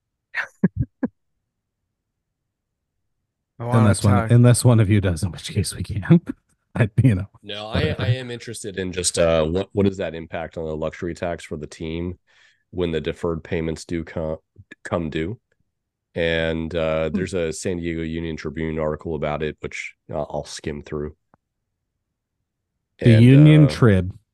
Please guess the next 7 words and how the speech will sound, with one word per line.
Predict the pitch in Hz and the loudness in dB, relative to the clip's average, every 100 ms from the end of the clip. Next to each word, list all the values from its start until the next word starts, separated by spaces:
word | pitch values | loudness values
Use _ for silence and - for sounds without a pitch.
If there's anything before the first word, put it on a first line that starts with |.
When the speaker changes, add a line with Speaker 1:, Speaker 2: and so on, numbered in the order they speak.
| - | 2
Speaker 2:
U-Trib. | 120 120 - 90 90 98 _ _ _ _ - | 4 4 2 -2 -4 -10 _ _ _ _ -10
Speaker 3:
U-Trib, | 85 85 78 71 _ _ _ _ - | -8 -4 -4 -6 _ _ _ _ -2
S | 87 | -2
D | - 95 | -2 -6
U | 82 82 | -6 -6
T. | - 78 - _ _ _ _ _ - | -6 -8 -8 _ _ _ _ _ -4
Speaker 2:
Mm-hmm. | 101 95 | 0 2